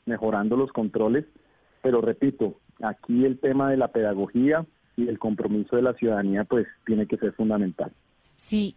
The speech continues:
Speaker 2: y en la medida en que se desborde y la gente salga en exceso, se pase la hora de las ocho de la mañana, pues entonces tendrán que tomar otras medidas, porque sigue siendo nacional,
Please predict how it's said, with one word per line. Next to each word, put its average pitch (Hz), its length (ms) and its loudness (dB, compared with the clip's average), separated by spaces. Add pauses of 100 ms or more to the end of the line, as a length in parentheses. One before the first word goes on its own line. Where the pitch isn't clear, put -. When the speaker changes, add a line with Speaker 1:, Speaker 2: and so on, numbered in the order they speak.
Speaker 2:
y 185 160 0
en 180 80 -2
la 175 80 -4
medida 165 320 -2
en 220 80 -4
que 220 160 -4
se 180 120 -2
desborde 151 600 -2
y 143 80 -2
la 147 100 -2
gente 156 340 -2
salga 160 480 -2
en 151 160 -6
exceso, 165 540 -4
se 151 160 -4
pase 165 380 -2
la 180 100 0
hora 180 220 2
de 185 80 2
las 185 180 -2
ocho 190 220 -2
de 196 40 0
la 196 60 0
mañana, 202 420 0
pues 185 220 -6
entonces 185 420 -4
tendrán 156 360 -4
que 165 100 -6
tomar 180 280 -2
otras 180 260 -4
medidas, 202 920 -4
porque 240 280 2
sigue 277 280 2
siendo 285 340 2
nacional, 214 680 2